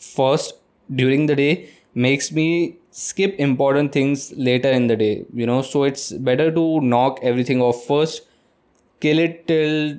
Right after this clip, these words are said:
maybe, like, dinner time or night, and then you can relax, right? So I just read this whole point, which I noted down in the Google Keep app.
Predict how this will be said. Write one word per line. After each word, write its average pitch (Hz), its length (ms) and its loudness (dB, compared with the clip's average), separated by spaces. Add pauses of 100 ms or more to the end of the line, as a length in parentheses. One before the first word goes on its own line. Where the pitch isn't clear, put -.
(120)
maybe, 127 260 2
like, 117 300 0
dinner 135 340 2
time 127 360 2
or 110 340 0 (100)
night, 135 520 0
and 127 240 0
then 151 440 0
you 127 160 -2
can 120 200 0
relax, 110 420 -2
right? 123 260 0 (800)
So - 140 0
I 113 80 4
just 120 240 2 (100)
read 117 220 2
this 117 160 0
whole 113 200 2
point, 113 280 0
which 110 140 -2
I 113 160 2
noted 113 440 -4
down 113 300 0
in 110 260 -4
the 113 80 0
Google 113 460 0
Keep 123 320 -2
app. 127 300 0